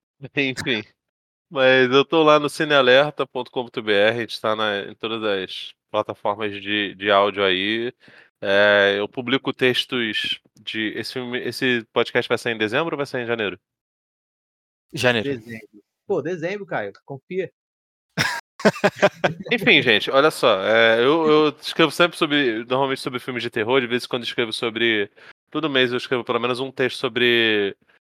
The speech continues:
Speaker 1: é, faroeste italiano,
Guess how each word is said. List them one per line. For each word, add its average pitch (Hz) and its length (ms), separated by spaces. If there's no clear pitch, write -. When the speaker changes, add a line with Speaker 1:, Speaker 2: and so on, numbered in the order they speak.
Speaker 1:
é, 104 460
faroeste 113 920
italiano, 151 1080